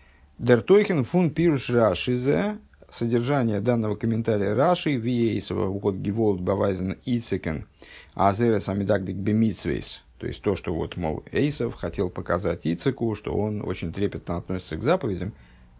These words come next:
«Штейт сай ин танхума, ун сай ин брейшис раба». Это, это объяснение присутствует и в Мидраш Танхума, и в Мидраш Брейшис Раба.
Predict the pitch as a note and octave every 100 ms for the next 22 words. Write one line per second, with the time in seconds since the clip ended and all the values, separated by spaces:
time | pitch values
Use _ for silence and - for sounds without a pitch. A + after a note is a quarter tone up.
0 | - - - - - - - D3+ F3 E3+
1 | D#3 - - E3+ F#3 F#3+ - C#3+ B2 A#2
2 | A2+ G#2+ - G#2+ G#2 D#3 E3+ D3 G#2+ -
3 | C#3+ F#3 - - C#3+ E3+ C3 A#2 C3 D3+
4 | D3 C3+ A#2 A2+ F#2 - - - - A#2
5 | C#3 D3+ A#2 A2 A2+ G#2 G2 G#2+ F3+ G3
6 | G#2+ - B2 C#3 B2 G#2+ G2 - - D#3
7 | A#2+ F2 - - G2+ A#2+ G#2 D2+ - D#2+
8 | - F3 G3 F#3 E3+ - E3+ D#3 G#2+ C3
9 | D3 B2+ G#2+ G#2 C3 - A2 A2 F#2+ D#2+